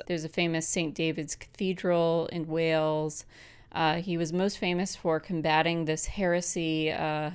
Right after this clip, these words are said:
which was basically that, um, man was born without original sin and therefore didn't need grace. And, uh, his most famous sort of hagiography moment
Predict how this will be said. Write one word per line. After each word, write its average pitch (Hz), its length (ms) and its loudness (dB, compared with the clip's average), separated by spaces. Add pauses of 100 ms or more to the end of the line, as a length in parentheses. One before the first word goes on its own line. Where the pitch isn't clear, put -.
which - 260 -10
was 156 300 -6 (480)
basically 185 560 2
that, 156 400 0 (120)
um, 147 520 -4
man 165 360 0
was 160 160 -2
born 160 320 -2
without 156 280 -2
original 156 420 -4
sin 202 460 2
and 170 160 2
therefore 156 360 2
didn't 156 340 -4
need 147 300 -4
grace. 151 580 0
And, 151 360 -2
uh, 151 260 -4
his 165 240 -6
most 156 400 -4
famous 156 360 -4
sort - 140 -6
of - 100 -8
hagiography 151 1300 -2
moment 151 640 -2